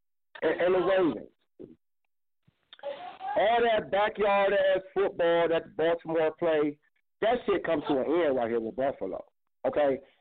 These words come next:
That backyard playing that Thurgood Marshall we used to do,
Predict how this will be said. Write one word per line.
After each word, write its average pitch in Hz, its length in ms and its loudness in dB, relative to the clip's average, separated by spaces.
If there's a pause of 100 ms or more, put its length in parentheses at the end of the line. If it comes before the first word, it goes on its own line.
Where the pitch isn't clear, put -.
(100)
That 165 260 0
backyard 175 680 2
playing 165 320 2
that 143 200 -2
Thurgood 160 520 2
Marshall 147 480 0
we 147 120 0
used 143 200 0
to 135 80 -8
do, 143 560 0